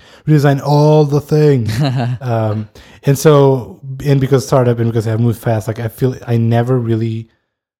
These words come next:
Speaker 1: focused on one specific thing. I would focus, like, at, at the, the, the big vision of it all at the same
Speaker 2: Mm-hmm.
Speaker 1: time. Um, so I guess, like, once you work, like, once you're a part of a bigger team and you can focus,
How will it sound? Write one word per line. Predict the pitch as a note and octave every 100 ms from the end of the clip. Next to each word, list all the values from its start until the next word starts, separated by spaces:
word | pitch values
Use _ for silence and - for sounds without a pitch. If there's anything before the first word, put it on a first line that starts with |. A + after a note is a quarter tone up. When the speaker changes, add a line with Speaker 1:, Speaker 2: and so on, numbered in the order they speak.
| _ _
Speaker 1:
focused | - A#2+ A2 A#2 -
on | A2 G#2+ A2
one | A2+ A2+
specific | A2 A2+ A#2+ G#2
thing. | A#2+ G2+
I | G2+
would | G2+
focus, | A2+ G#2+
like, | G2+
at, | G#2 G2 _ _
at | A#2 A2
the, | G#2
the, | G#2 G#2 G2+ G2+ A2 _ _ _ _ _ _ _
the | A#2
big | G#2+ A#2+ A2+ - - A#2 _ _ _
vision | A#2 A2+ G#2+ G#2+ G#2 G#2+
of | G#2
it | G#2
all | G2+ G2 -
at | -
the | A#2+
same | A2
Speaker 2:
Mm-hmm. | G#2
Speaker 1:
time. | G2+ G2 - _ _ _ _ -
Um, | A2 G#2 G2
so | D3
I | D#3
guess, | D#3+ C3 D3+ -
like, | A#2 - - _ _ _ _
once | D3+ C3+ C#3+ C#3+ C#3
you | C3+ C3 B2+ B2+ B2 B2 B2 - A#2 _ _ _
work, | C#3 B2+ - - -
like, | B2
once | C3+ B2
you're | C3 B2+ A#2+
a | B2+
part | - A#2+
of | A#2
a | A2 G#2
bigger | G2+ A2+ C3+
team | - D#3+ E3 E3 C3
and | A#2
you |
can | - A2
focus, | - A#2 A2+ G#2